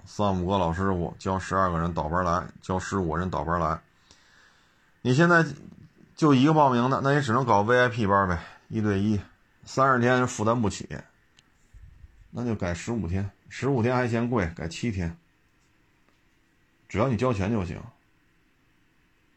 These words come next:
其实说白了，这也是大的环境都不好干，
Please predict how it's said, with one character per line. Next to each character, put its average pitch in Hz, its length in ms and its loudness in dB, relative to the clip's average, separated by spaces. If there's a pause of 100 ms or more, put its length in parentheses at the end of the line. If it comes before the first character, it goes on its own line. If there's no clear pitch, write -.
(720)
其 - 80 -10
实 127 100 0
说 131 200 0
白 117 200 2
了， 110 140 2
这 107 180 -2
也 85 160 0
是 92 540 -2 (600)
大 104 180 -2
的 87 100 -4
环 85 260 -4
境 98 300 -4 (880)
都 135 120 -4
不 101 120 -6
好 92 140 -8
干， - 220 -12